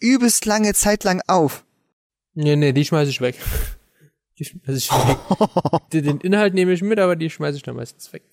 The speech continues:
Speaker 1: Okay.
Speaker 2: Aber wir haben doch ein Infotier.
Speaker 1: Ja, und ich glaube, das ist der komplette Konter dazu.
Speaker 2: Nee, weil wir haben ein matriarchisches Infotier heute, also ein Tier, wo die Frauen das Sagen haben.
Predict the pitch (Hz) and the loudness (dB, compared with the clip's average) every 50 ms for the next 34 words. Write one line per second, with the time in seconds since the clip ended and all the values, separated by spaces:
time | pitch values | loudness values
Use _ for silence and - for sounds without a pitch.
0 | _ - 160 190 - 156 120 117 - 185 208 226 247 262 277 247 254 240 247 254 | _ -4 -4 -2 -2 -2 -4 0 0 0 2 2 2 2 2 2 2 2 2 0
1 | 269 269 - 285 - - 233 226 226 233 226 233 226 - 196 220 226 220 175 - | 0 0 -2 -4 -4 -2 0 0 2 2 2 0 0 -2 0 0 0 0 -2 -4
2 | _ - 127 147 180 226 254 262 262 233 196 - _ _ _ - - - - - | _ -2 0 2 2 4 4 2 2 2 0 -2 _ _ _ -20 -20 -20 -6 -2
3 | 175 175 170 - - - 190 190 190 208 226 226 226 214 - _ _ _ _ _ | 0 0 2 0 0 0 2 2 4 4 4 4 2 0 -2 _ _ _ _ _
4 | _ - - - 180 180 180 180 - - 185 - - 196 180 196 226 240 240 220 | _ -12 -4 0 0 2 2 2 0 0 0 0 0 0 2 2 2 2 0 0
5 | - - - 220 262 302 277 226 - 190 175 151 160 165 165 165 165 190 - 208 | 0 0 2 2 4 2 2 2 2 2 4 4 6 8 8 8 8 8 6 4
6 | 202 185 185 170 180 185 185 180 170 165 160 151 - 160 156 151 151 160 165 165 | 2 2 2 2 2 2 2 2 0 0 0 0 0 0 2 2 2 2 0 0
7 | - - 175 156 160 170 185 214 208 - 185 147 156 131 - - - - _ _ | 0 0 0 2 4 4 4 2 2 -2 -2 -2 -2 -4 -4 -8 -12 -14 _ _
8 | _ _ _ - 165 160 139 - 147 139 - - 160 147 143 156 160 170 185 170 | _ _ _ -4 -2 -2 -2 0 -2 -4 -2 0 0 0 0 0 0 2 2 2
9 | 151 131 139 131 123 120 120 - - - - 139 139 131 131 127 127 131 135 127 | 2 2 0 0 -2 -2 -6 -8 -12 -10 -6 -2 0 2 2 2 0 0 -2 -4
10 | 123 127 123 123 127 - - - 123 127 139 139 135 123 120 110 - 139 139 151 | -6 -6 -4 -4 -4 -6 -6 -6 -2 0 0 2 2 0 0 0 2 2 2 2
11 | 156 139 127 117 123 120 120 135 165 180 | 2 0 -2 -4 -6 -6 -4 -4 -6 -6